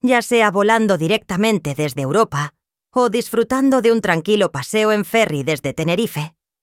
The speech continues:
ambas alternativas te ofrecen la oportunidad de empezar tu aventura canaria con buen pie.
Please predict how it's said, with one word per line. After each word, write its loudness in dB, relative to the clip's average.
ambas 0
alternativas 0
te 0
ofrecen -2
la 2
oportunidad -2
de 0
empezar -2
tu 0
aventura 0
canaria 0
con -2
buen 0
pie. -8